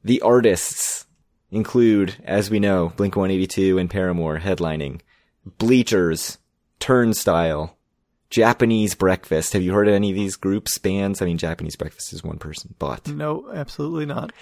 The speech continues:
Speaker 1: I've, like, vaguely heard of Bleachers and Turnstile. I've listened to one Japanese Breakfast song. It's good. The other sort of sub-headliner on this list,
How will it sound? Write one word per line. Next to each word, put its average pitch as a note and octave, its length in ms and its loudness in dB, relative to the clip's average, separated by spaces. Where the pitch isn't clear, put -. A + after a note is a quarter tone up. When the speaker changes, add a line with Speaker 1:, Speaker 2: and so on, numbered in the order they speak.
Speaker 1:
I've, A3+ 220 2
like, A3 140 8
vaguely C3+ 580 4
heard B2 320 6
of A#2 160 0
Bleachers B2 320 4
and A2+ 120 0
Turnstile. A#2 600 2
I've A#2+ 100 4
listened C3 320 0
to A#2+ 100 0
one F#2+ 280 -2
Japanese G2+ 400 -2
Breakfast - 360 -6
song. G2 220 -4
It's - 220 -6
good. F2 260 -2
The G#2+ 180 0
other A#2+ 640 4
sort G2 260 -4
of F2+ 80 -4
sub-headliner F2 640 -2
on E2 120 -6
this D#2+ 140 -8
list, - 360 -8